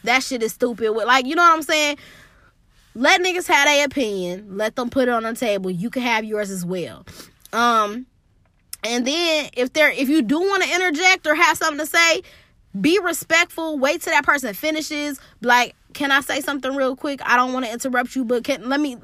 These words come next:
can you clarify that? Can I say something? Can I shoot something back real quick?" Be respectful. Um, ask questions if you,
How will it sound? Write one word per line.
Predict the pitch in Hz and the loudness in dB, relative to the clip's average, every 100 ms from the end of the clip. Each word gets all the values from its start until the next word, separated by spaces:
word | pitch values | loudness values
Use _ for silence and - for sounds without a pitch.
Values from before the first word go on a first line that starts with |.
| 180 _ - | -20 _ -6
can | 285 | 0
you | 269 | 0
clarify | 262 320 302 277 254 214 | 0 2 4 4 2 2
that? | 196 175 | 0 -4
Can | 254 | -2
I | 233 240 | -2 -2
say | 262 262 | -2 -4
something? | 240 180 180 | -6 -8 -10
Can | 220 | -6
I | 196 | -6
shoot | 202 269 | -6 -8
something | 254 226 220 | -8 -8 -4
back | 226 208 | -4 -4
real | 196 | -8
quick?" | 180 190 143 - - _ - | -6 -8 -10 -18 -20 _ -2
Be | 262 587 | 0 2
respectful. | 453 - 349 381 - 208 117 87 - - _ - | 0 0 0 0 -2 -8 -8 -12 -20 -20 _ -4
Um, | 247 254 247 233 - _ _ - | 2 4 4 0 -8 _ _ 0
ask | 262 311 320 - - | 2 4 2 -4 -4
questions | 311 311 - 269 254 | -2 -2 -6 -8 -6
if | 208 226 | -2 -2
you, | 226 247 - | -2 -4 -6